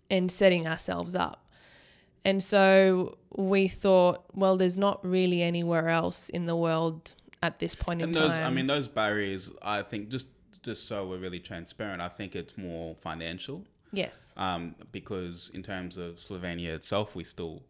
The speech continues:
Speaker 2: it's still very much on the top of our bucket list, but the barriers we felt,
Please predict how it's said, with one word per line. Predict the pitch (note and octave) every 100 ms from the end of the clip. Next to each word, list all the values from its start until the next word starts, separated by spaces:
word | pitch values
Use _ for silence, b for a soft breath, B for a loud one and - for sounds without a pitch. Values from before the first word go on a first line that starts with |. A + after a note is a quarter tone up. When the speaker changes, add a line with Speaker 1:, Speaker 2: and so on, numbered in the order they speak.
| -
Speaker 2:
it's | -
still | - F#2
very | F2 F2
much | E2+ E2 -
on | E2+
the |
top | D#2 F2 D#2+
of | D#2
our | D#2+ -
bucket | F2 - -
list, | - D#2+ - -
but | D2+ -
the | F3+
barriers | - F#2+ F2+ F2 E2+ E2+ E2 - -
we | - F2
felt, | - - D#2 D#2